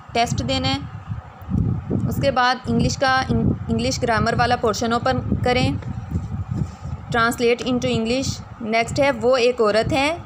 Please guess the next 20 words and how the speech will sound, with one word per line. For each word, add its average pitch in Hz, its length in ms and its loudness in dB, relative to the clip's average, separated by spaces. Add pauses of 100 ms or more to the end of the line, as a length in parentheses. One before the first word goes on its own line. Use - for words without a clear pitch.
she 254 340 -2
is 247 220 -2
a 262 220 2
woman। 220 460 0 (440)
वो 240 120 4
एक 269 260 4
नर्स 214 340 0
है, 294 340 0
she 262 460 -2
is 254 280 0
a 269 260 2
nurse। 214 460 0 (240)
वो 226 160 4
मेरा 240 320 4
भाई 240 280 2
है, 294 320 2
he 262 540 -2
is 240 120 2
my 247 260 2
brother। 220 540 2